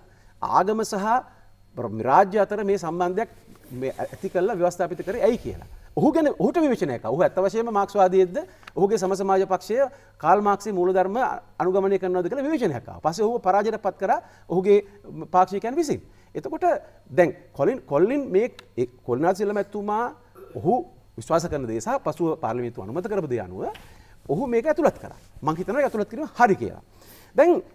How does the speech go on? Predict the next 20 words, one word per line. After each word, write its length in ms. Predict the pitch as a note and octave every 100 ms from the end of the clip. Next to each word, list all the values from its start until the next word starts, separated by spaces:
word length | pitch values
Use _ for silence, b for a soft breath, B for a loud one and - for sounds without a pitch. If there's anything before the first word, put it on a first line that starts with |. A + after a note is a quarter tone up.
| -
ඊළඟට 300 | C4 D#4+ E4
ප්‍රශ්නේ 240 | C#4+ -
තමයි 240 | B3 A#3+ G3+
ආවේ 300 | D#3+ D#3 E3
අපේ 160 | B3+
හරිනි 280 | F#3 E3 D4+
අමරසූරිය 440 | D4 C4+ - A3+ G#3
මහත්මිය. 340 | F#3 E3+ E3
මම, 180 | B3 G#3+
අ, 680 | A3 - - - - A2+ A#2+
මෙනෙවි 340 | C#3+ E3+ D#3+
මම 320 | C#4+ A3+ G#3
මේ 100 | E3
කතාව 340 | F3 E3 F3 F3+
මම 1080 | - - - - - - - - _ - G2
දන්නේ 120 | F#2
සමා 240 | A2+ G#2+
වෙන්න. 120 | G#2
මම 180 | F3 C3 A2+ -
හරි 120 | A2